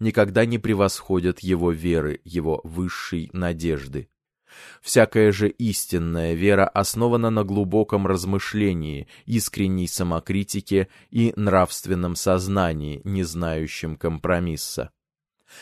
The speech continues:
Вера — это вдохновение одухотворённого творческого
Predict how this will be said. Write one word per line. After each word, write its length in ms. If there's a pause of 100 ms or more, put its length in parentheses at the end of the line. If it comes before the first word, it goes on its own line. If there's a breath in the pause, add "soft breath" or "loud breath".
(160 loud breath)
Вера — 500
это 240
вдохновение 880
одухотворённого 1200
творческого 960